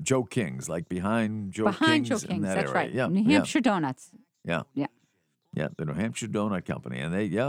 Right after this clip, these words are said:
Speaker 1: I, they, they've been around for a while, but, uh, it's a, it's a great spot.
Speaker 2: Yeah.
Speaker 1: Yeah, it, it really and truly
Speaker 2: And they're
Speaker 1: is.
Speaker 2: so nice in there. I've go-, I've gone in a couple times. Last time I brought in our, our Piccolo Youth Opera
Speaker 1: Yeah.
Speaker 2: to
Speaker 1: Oh,
Speaker 2: come
Speaker 1: I
Speaker 2: in
Speaker 1: bet,
Speaker 2: and
Speaker 1: I bet they
Speaker 2: get a
Speaker 1: enjoyed
Speaker 2: donut.
Speaker 1: that.
Speaker 2: Yeah.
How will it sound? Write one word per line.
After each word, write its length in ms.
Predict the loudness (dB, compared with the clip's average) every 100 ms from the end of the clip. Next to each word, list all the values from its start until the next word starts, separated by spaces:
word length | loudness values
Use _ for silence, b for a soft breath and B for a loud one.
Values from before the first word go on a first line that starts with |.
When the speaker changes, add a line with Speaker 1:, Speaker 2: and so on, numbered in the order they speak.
| 0
Speaker 1:
I, 180 | -2 -2
they, 220 | -2 -2 -2
they've 240 | -2 -2
been 100 | -2
around 280 | 0 0 0
for 180 | 0 2
a 60 |
while, 380 | 2 2 0 0
but, 200 | -4 -6 -6
uh, 260 | -4 -4 -6 -12 _ _ -10
it's 140 | -6 -4
a, 80 | -4 -6
it's 80 | -8
a 60 |
great 300 | -4 -2 -2
spot. 360 | -4 -4 -6 -4
Speaker 2:
Yeah. 200 | -2 -2 -2
Speaker 1:
Yeah, 180 | -4 -4 -8
it, 180 | -10 -8 -6
it 80 |
really 260 | -4 -2 -2
and 100 | -2
truly 140 | 2
Speaker 2:
And 100 | 4
they're 60 | 6
Speaker 1:
is. 140 | 4
Speaker 2:
so 160 | 4 4
nice 340 | 2 0 -2
in 80 | -4
there. 180 | -2 0
I've 140 | 0
go-, 100 | 2 0
I've 180 | 2
gone 180 | 2 4
in 100 | 2
a 60 | -2
couple 220 | -4 -2
times. 300 | -2 -2 -2 _ _ _
Last 240 | 2 2 2
time 180 | 2 2
I 80 |
brought 260 | 2 2 4
in 140 | 2
our, 240 | 2 2 0 0
our 240 | 0 0 -4 _
Piccolo 260 | -2 2 2
Youth 300 | 4 2 2
Opera 400 | 2 2 0 0 2
Speaker 1:
Yeah. 240 | 4 2 -2 _ _
Speaker 2:
to 100 | 0
Speaker 1:
Oh, 60 | 4
Speaker 2:
come 140 | 4
Speaker 1:
I 60 | 6
Speaker 2:
in 60 |
Speaker 1:
bet, 100 | 4 4
Speaker 2:
and 120 | 2
Speaker 1:
I 280 | 4 6 6
bet 260 | 2 2
they 80 | 4
Speaker 2:
get 120 | 6
a 40 | 6
Speaker 1:
enjoyed 300 | 6 6 6
Speaker 2:
donut. 80 | 6
Speaker 1:
that. 360 | 4 4 0 -2
Speaker 2:
Yeah. 220 | 2 4